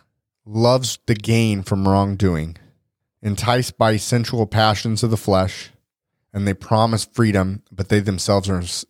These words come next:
enslaves. I think that's a good list, as I kinda highlighted as we went here, examples and, and characteristics of false prophets and teachers. Maybe it's not your pastor,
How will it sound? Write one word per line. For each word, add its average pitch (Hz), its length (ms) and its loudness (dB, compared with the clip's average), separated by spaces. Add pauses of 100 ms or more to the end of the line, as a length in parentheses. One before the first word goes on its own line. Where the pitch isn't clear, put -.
enslaves. 90 720 -2 (920)
I 107 60 -2
think 127 160 2
that's 127 160 2
a 104 100 2
good 120 300 2
list, 120 380 2
as 104 240 0
I 104 80 0
kinda 107 300 0
highlighted 113 500 2
as 98 180 0
we 101 80 -2
went 104 220 -2
here, 90 320 -6 (840)
examples 113 760 0
and, 104 320 -2
and 101 200 -4
characteristics 107 880 0 (120)
of 107 400 2 (100)
false 101 440 0
prophets - 540 -2
and 92 140 -8
teachers. 80 600 -10 (240)
Maybe 131 300 2
it's 120 140 -2
not 120 220 0
your 110 100 0
pastor, 95 640 -4